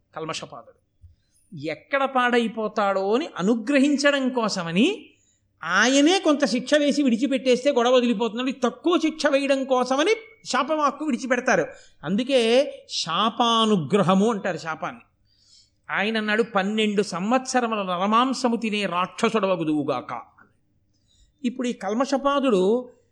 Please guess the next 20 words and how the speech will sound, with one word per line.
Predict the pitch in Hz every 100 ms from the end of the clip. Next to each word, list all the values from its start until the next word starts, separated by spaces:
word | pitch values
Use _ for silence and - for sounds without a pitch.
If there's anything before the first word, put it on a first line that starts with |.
| _ _ _ _ _ _ _ _ -
నరమాంసము | 135 135 190 233 240 262 254 247 247
భక్షించే | 240 240 - 208 202 226 208
రాక్షసుణ్ణవడమా, | 175 180 - 240 226 233 226 214 208 208 254
"నాకు | 302 285
శాప | 254 202 226 233
విమోచనమివ్వండి" | 285 285 285 277 269 262 240 240 247 247 302
అని | 311 302 - - -
ఆయన | 226 247
కాళ్ళ | - 196 214 254 277
మీద | 285 285
పడే | 269 226 233 269
లోపల | 247 208 180 180 294 - - - _ _ _ 147
వశిష్ఠుడి | 185 294 - 302 277
మీద | 269
కక్ష | 247 220 214
పెట్టుకుని | 254 254 254 247
ఉన్నాడు | 240 247 240
కదా | 233
విశ్వామిత్రుడు. | 208 - 247 247 240 254 285 359 - _ _ _ _ _
అందుకని | 170 202 202 165 160 185 202 -